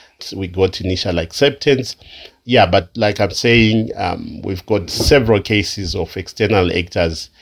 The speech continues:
coming and saying, "No, you can't go this way,"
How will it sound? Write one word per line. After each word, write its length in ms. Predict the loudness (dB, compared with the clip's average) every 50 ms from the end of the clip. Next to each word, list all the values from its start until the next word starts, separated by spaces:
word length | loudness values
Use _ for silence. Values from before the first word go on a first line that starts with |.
| -20 -20 _ _ _ _ _ -2
coming 380 | 2 2 4 4 4 4 4 2
and 140 | 0 0
saying, 240 | 0 0 0 0 0 0
"No, 160 | 0 2 2
you 140 | 0 0 -2
can't 300 | -2 0 0 0 0 0
go 180 | 0 0 0 0
this 340 | -2 -4 -6 -6 -6 -4
way," 320 | -2 0 2 2 0 0